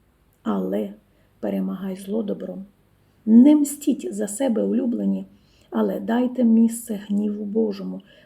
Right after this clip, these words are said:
бо написано: «Мені помста, я відплачу», говорить Господь. Пильнуйте, щоб ніхто нікому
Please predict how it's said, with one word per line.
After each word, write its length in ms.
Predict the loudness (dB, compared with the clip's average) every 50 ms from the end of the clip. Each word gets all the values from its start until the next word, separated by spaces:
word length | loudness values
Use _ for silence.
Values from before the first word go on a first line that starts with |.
| _ -4
бо 120 | 0 0
написано: 580 | 2 0 0 -2 -4 -6 -4 0 2 2 4 4
«Мені 560 | 4 4 6 6 6 6 6 4 4 4 0
помста, 680 | -4 -6 -8 -10 -10 -10 -12 -14 -18 -20 _ -20 -20 -20 -18 -16
я 460 | -12 -6 -4 -2 -2 -2 -4 -6 -6
відплачу», 600 | -8 -10 -12 -14 -14 -12 -10 -10 -10 -12 -16 -18 -20 -20 -20 _ -12
говорить 580 | -10 -10 -8 -8 -10 -10 -10 -12 -14 -18 _ _
Господь. 580 | _ -20 -18 -18 -18 -18 -20 -20 -20 -20 _ _ _ _ _ _ _ _ _ _ _ _ _ _ _ _ _ 0
Пильнуйте, 760 | 4 6 8 10 10 8 8 6 4 2 0 -6 -14 -16 -16 -18
щоб 360 | -20 -12 -8 -8 -6 -2 2
ніхто 580 | 2 2 2 2 -2 -10 -16 -14 -14 -14 -14 -14 -16 -20 _ _ _ 4
нікому 800 | 4 6 6 4 2 -2 -4 -8 -10 -8 -6 -6 -6 -8 -10